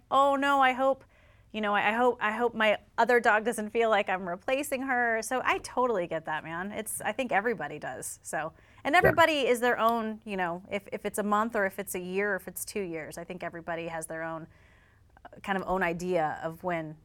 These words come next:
Speaker 1: they get that next dog. So
Speaker 2: Yeah,
Speaker 1: sorry, we went on
Speaker 2: absolutely.
Speaker 1: a little bit of a tangent. I apologize. Um, okay, last question. Uh, final meal, final drink. What would that look like?
Speaker 2: So are they both at the same time?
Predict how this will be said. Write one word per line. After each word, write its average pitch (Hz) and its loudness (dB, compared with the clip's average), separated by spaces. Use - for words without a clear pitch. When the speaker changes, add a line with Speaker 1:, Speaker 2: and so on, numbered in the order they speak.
Speaker 1:
they 180 0
get 156 -6
that 135 -6
next - -14
dog. 87 -14
So 123 -12
Speaker 2:
Yeah, - -2
Speaker 1:
sorry, 220 4
we - 4
went - 0
on - 10
Speaker 2:
absolutely. - 10
Speaker 1:
a 220 4
little 240 6
bit 233 10
of 208 4
a 208 2
tangent. 190 0
I 180 4
apologize. 185 4
Um, 226 12
okay, 269 8
last 220 6
question. 247 2
Uh, 202 10
final 285 8
meal, 262 4
final 226 2
drink. 180 -4
What 190 -2
would 196 -2
that 160 0
look - -6
like? 135 -10
Speaker 2:
So 104 12
are 104 10
they 98 12
both 101 12
at 87 8
the 98 10
same 92 10
time? 101 10